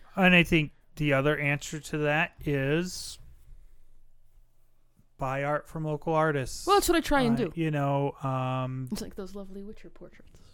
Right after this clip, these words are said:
Speaker 1: um,
Speaker 2: I bought
Speaker 1: I've got a
Speaker 2: those from
Speaker 1: question
Speaker 2: some
Speaker 1: on those after this thought.
Speaker 2: Oh,
Speaker 1: Uh,
Speaker 2: what, what is your question?
Speaker 1: and after this thought.
Speaker 2: Okay.
Speaker 1: Um, you know, you have to show society,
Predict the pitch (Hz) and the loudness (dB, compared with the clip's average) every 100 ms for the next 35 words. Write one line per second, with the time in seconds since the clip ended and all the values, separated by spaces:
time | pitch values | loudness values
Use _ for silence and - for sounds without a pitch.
0 | - 165 151 185 220 226 262 202 - 185 | -8 -6 -4 2 2 4 4 4 6 6
1 | - 156 143 135 131 123 123 - _ - | 6 2 2 2 0 0 -4 -10 _ -10
2 | 180 151 - 135 127 - 143 120 - - | -4 -4 -4 -8 -6 -4 -4 -6 -8 -18
3 | - - - - - - 302 302 190 220 | -18 -18 -16 -18 -4 10 12 12 12 8
4 | 269 226 254 214 190 240 294 - 185 - | 8 8 6 2 -4 -6 -8 -10 -10 -10
5 | 180 175 160 - - - 175 165 214 220 | -2 0 0 -4 -14 -4 0 2 2 0
6 | - 139 - - 247 - 220 - - 165 | 0 -2 -4 -4 -4 0 -2 -2 -2 0
7 | 151 147 147 147 - - - - - 190 | 2 2 0 -4 -12 -18 -20 -20 -4 2
8 | 190 185 202 269 240 226 - 220 - 196 | 2 6 10 10 10 6 4 0 2 4
9 | 185 180 - 160 165 143 143 147 147 | 4 2 -2 -2 0 0 0 -2 -6